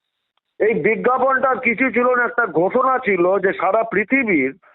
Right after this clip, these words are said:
সমস্ত শিখ সম্প্রদায়ের মানুষের উদ্দেশ্যে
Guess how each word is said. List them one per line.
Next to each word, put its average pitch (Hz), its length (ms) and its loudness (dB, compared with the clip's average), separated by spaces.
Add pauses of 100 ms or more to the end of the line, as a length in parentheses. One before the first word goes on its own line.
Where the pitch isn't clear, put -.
(380)
সমস্ত 240 560 0
শিখ - 420 -2
সম্প্রদায়ের 240 640 0
মানুষের 220 560 0
উদ্দেশ্যে 202 600 0